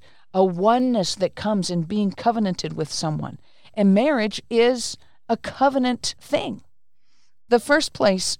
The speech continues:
where we see the word joined with reference to marriage has to do with Leah. Now, the backstory on Leah is she was the first wife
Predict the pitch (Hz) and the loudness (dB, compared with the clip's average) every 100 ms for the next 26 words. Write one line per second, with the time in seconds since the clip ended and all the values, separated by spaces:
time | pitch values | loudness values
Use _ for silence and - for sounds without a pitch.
0 | - 190 185 180 175 - - 233 214 196 | -10 -2 0 0 -2 -4 -4 -6 -6 -6
1 | 180 175 170 165 - 156 151 170 190 147 | -4 -4 -6 -8 -18 -18 -8 -4 -4 -4
2 | 135 135 - - 175 170 160 170 180 170 | -6 -10 -16 -8 -2 -2 0 -2 -2 -6
3 | 139 - - - 156 147 - 147 156 139 | -8 -8 -8 -6 -4 -6 -8 -10 -6 -6
4 | 123 - - - - - - 277 277 - | -8 -12 -20 -20 -20 -20 -6 -4 -4 -4
5 | 220 175 185 180 180 - 160 151 147 143 | -6 -6 -6 -6 -8 -10 -4 -4 -4 -12
6 | 165 160 139 - - - 202 214 190 233 | -12 -12 -14 -20 -20 -4 0 0 0 -2
7 | 247 - 220 190 175 - 160 151 156 165 | -2 -4 -2 -2 -2 -4 -6 -4 -4 -4
8 | 139 - - - - - - 147 165 160 | -6 -12 -20 -20 -20 -20 -10 2 2 2
9 | - - - - 220 190 185 - 175 - | -2 -10 -8 -6 -4 -4 -4 0 0 0
10 | - 208 254 - 147 131 139 - | -4 -6 -6 -6 -2 -2 -4 -8